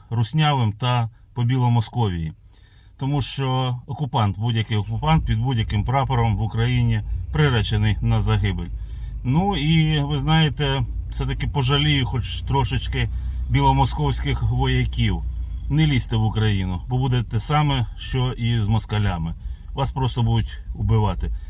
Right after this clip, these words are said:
Ви до ста тисяч точно не дотягнете, тому що вас стільки не буде. А тікати з поля бою або здаватися в полон ви почнете відразу.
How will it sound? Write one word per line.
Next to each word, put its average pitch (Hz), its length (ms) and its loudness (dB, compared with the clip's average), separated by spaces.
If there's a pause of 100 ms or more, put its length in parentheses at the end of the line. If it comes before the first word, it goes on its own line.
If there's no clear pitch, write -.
(160)
Ви 151 160 2
до 151 80 2
ста 131 220 0
тисяч 160 340 0
точно 139 420 -4
не 120 300 4
дотягнете, 92 640 2
тому 117 260 4
що 110 280 2 (260)
вас 123 260 2
стільки 117 300 2
не 117 140 6
буде. 92 320 2 (280)
А 101 100 0
тікати 120 260 0
з - 60 -2
поля 123 260 2
бою 123 440 2
або 104 200 2
здаватися 107 520 2
в - 60 0
полон 135 340 0 (280)
ви 143 120 -2
почнете 110 540 -2 (360)
відразу. 101 460 0